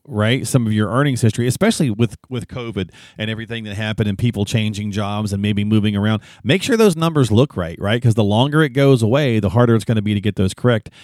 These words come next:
because people are people, right? There's a chance that an employer could have reported your salary wrong, and you may need to use your, you know, tax filings or whatever to kind of show that, "No, no, you, you listed me at thirty-nine thousand and I made forty-five," right? Or whatever that is, right? So,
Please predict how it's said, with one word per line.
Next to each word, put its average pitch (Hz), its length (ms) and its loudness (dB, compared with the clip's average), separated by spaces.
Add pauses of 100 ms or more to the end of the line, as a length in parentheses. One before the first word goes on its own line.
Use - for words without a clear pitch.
(140)
because 175 200 4
people 226 300 0
are 156 60 4
people, 139 360 -2
right? 104 160 0
There's 135 200 4
a 143 40 0
chance 147 360 -2
that 147 160 0
an 156 80 -4
employer 147 480 0
could 123 160 2
have 120 100 2
reported 127 480 2
your 127 100 2
salary 117 460 -2
wrong, 80 360 -10 (280)
and 104 140 -2
you 110 80 4
may 120 180 0
need 127 200 -2
to 123 60 2
use 120 380 2
your, 117 300 6
you 123 100 -4
know, 113 100 4
tax 127 360 -2
filings 101 420 -2
or 101 80 0
whatever 98 300 2
to 95 100 -2
kind 101 220 -4
of 98 80 -4
show 107 280 4
that, 104 140 0
"No, 131 240 0
no, 185 160 0
you, 147 180 -2
you 139 200 -2
listed 151 340 -2
me 135 160 -2
at 123 140 -2 (400)
thirty-nine 151 480 0
thousand 110 400 0
and 110 100 2
I 107 40 -2
made 113 240 -4
forty-five," 127 680 -2
right? 98 180 -6
Or 107 100 0
whatever 110 360 4
that 104 220 2
is, 98 340 -4
right? 98 220 -4
So, 95 340 2